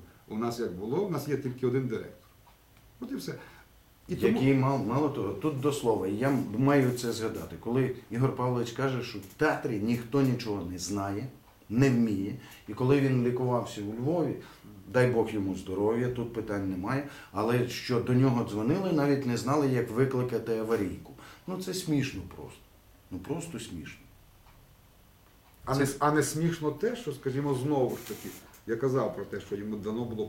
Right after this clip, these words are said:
Speaker 1: право порушувати закон. Три роки в театрі, якщо немає Ігоря Павловича, от, скажімо, останніх чотири місяці він практично, да, був у Львові, там, потім був в Гусятині три тижні, да? Це є державна установа.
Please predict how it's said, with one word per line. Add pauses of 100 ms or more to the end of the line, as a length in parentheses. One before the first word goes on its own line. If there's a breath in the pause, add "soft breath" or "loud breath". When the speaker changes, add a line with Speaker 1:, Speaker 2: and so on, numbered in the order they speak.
Speaker 1:
право
порушувати
закон. (920 loud breath)
Три
роки
в
театрі,
якщо
немає
Ігоря
Павловича,
от,
скажімо,
останніх
чотири
місяці
він
практично,
да, (460)
був
у
Львові, (100)
там, (100)
потім
був
в
Гусятині
три
тижні,
да? (1300 loud breath)
Це
є
державна
установа.